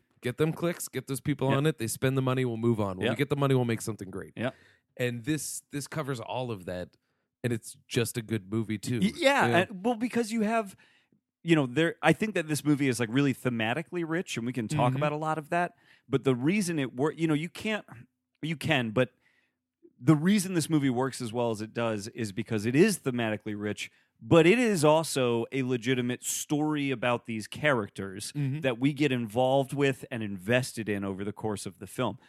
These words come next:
Speaker 2: So when we get to the resolution of the movie, you get s-, a lot out of it.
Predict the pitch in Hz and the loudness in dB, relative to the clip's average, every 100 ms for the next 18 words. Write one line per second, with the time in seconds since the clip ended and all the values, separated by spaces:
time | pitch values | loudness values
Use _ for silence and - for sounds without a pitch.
0 | _ - 135 127 131 135 123 156 127 135 | _ -4 -2 0 0 0 2 0 0 0
1 | 131 113 113 180 233 131 120 110 113 104 | 0 0 -2 -2 -2 -4 -6 -2 -2 0
2 | 107 104 _ _ _ _ _ _ _ _ | -2 -4 _ _ _ _ _ _ _ _
3 | _ _ 131 156 160 220 - - 151 139 | _ _ -8 -4 0 0 -2 -4 2 4
4 | 143 156 117 98 90 101 | 6 6 6 0 -6 -12